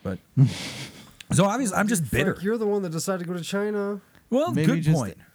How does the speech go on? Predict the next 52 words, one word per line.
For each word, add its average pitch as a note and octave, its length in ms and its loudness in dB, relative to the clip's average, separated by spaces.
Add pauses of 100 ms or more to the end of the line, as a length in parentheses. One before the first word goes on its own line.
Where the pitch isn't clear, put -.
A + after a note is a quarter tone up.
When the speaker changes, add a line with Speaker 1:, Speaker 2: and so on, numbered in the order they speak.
(100)
Speaker 1:
Good C3+ 180 -2
point. E2+ 240 -6 (220)
Good A2 160 -4
point. F#2 100 -6
Speaker 3:
those C3+ 340 -2
specific B2+ 580 -6
people B2 280 -4
were A#2 100 -2
having A#2+ 280 -4
a G2 80 -4
bad A#2+ 340 -4
day. G#2 320 -6
Speaker 2:
I'd E3+ 140 -8
go B2+ 160 -4
there C3+ 240 -6 (280)
if C3 140 -12
I B2+ 80 -4
had B2 240 -6
to. C#3 160 -8 (300)
Speaker 1:
Right? E3 260 0
Speaker 3:
Just G#2+ 180 -6
a F#2+ 80 -14 (120)
chain A#2+ 400 -4
reaction. G2+ 640 -8
Speaker 1:
Yeah. G#2+ 200 -6 (640)
I A#2 140 -6
know. D#2+ 280 -8 (300)
I - 40 -10
don't, G#2+ 100 -4
Speaker 2:
So, E3+ 440 -4
Speaker 1:
I E3+ 60 0
don't D#3+ 120 0
even D#3 100 0
Speaker 2:
uh, C#3+ 140 -2
Speaker 1:
know C#3 60 -4
how F2+ 180 -2
the F2 100 -4
fuck F2+ 240 -4
I F#2+ 60 -2
go F#2 180 0
down F#2 220 0
these F#2 220 -2
weird G2 600 -2
little G2 220 -4
rabbit G2+ 340 -2
holes G2 300 -4
that G2 140 -8
we G#2 120 -4
go G2 180 -4
down, G2+ 320 -2
but, G2+ 240 -4
um, F#2+ 300 -4